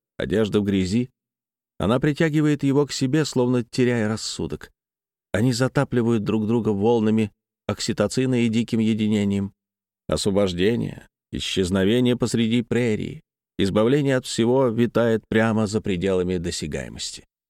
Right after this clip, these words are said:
Рядом раздается прерывистый смех, слишком близкий, чуждый рассветному хору плат. Сверчок, стрекочущий на несколько месяцев раньше положенного,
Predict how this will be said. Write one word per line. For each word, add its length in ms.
Рядом 340
раздается 640
прерывистый 720
смех, 500
слишком 600
близкий, 720
чуждый 500
рассветному 640
хору 340
плат. 540
Сверчок, 840
стрекочущий 840
на 120
несколько 500
месяцев 480
раньше 360
положенного, 640